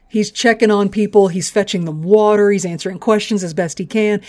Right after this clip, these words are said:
He's generally being fucking amazing, going around this infirmary and helping out people, to the point where a droid actually cruises by him and is like, "Hey, do you need anything?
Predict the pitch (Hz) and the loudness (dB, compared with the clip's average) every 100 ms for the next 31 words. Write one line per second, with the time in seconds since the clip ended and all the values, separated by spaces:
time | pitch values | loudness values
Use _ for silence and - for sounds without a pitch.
0 | - - 226 180 233 233 240 226 185 190 | -8 0 0 2 2 2 2 2 0 -2
1 | 175 151 180 170 170 156 156 - - - | -4 -4 -6 -4 -6 -6 -6 -8 -12 -16
2 | 208 _ _ _ _ _ - 190 175 180 | -18 _ _ _ _ _ 0 2 2 -2
3 | 175 175 175 180 170 170 165 165 156 165 | -4 -4 -4 -4 -4 -8 -8 -10 -10 -10
4 | 165 - 175 175 151 - - - 349 277 | -12 -10 -10 -8 -12 -16 -12 -4 -2 0
5 | 269 226 220 - 220 190 269 285 220 - | 0 4 2 4 0 4 4 4 0 2
6 | 202 - 233 208 170 190 175 226 226 190 | 0 2 2 2 -2 -2 0 0 0 0
7 | 202 190 226 190 170 165 240 403 440 466 | -2 -2 -2 -2 -4 -4 0 0 0 0
8 | 480 480 494 480 | -4 -6 -10 -10